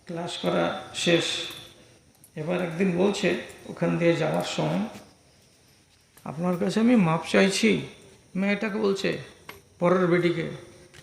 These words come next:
"আপনার কাছে আমি মাপ চাইছি, আপনি আমাকে ক্ষমা করে দেন।" "কেন ভাই? এখনও তো তিন দিন বাকি আছে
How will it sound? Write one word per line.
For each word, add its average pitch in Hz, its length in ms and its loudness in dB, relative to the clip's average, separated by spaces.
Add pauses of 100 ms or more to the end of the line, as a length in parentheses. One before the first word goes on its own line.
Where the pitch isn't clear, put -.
"আপনার 180 300 -2
কাছে 190 220 0
আমি 196 140 6
মাপ 175 200 4 (120)
চাইছি, 180 400 4 (720)
আপনি 170 240 -2
আমাকে 165 320 -2
ক্ষমা 170 240 4
করে 165 220 2
দেন।" 151 240 -2 (840)
"কেন 165 220 -2
ভাই? 202 160 0 (560)
এখনও 196 280 0
তো 196 120 0
তিন 190 340 6
দিন 175 200 4
বাকি 175 300 4
আছে 170 300 2